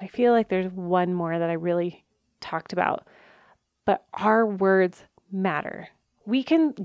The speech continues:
get up and start the day by saying, "I am kind to myself. I'm hungry to know God more." Things like that, where you're,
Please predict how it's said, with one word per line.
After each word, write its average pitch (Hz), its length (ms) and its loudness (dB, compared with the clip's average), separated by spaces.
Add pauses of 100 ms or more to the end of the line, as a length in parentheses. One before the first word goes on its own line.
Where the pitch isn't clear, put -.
get 220 220 2
up 240 340 2
and 190 140 -10
start - 380 -2
the 220 100 0
day 170 300 2
by 175 180 -4
saying, 180 340 -4 (220)
"I 254 160 -2
am 254 260 2
kind 226 520 2
to 214 120 -6
myself. - 600 -4 (500)
I'm 220 160 -2
hungry 220 720 4
to - 180 -8
know 190 160 4
God 156 280 -2
more." - 380 -10 (1160)
Things 285 260 2
like 226 200 0
that, 190 320 0
where 185 160 -8
you're, 202 420 2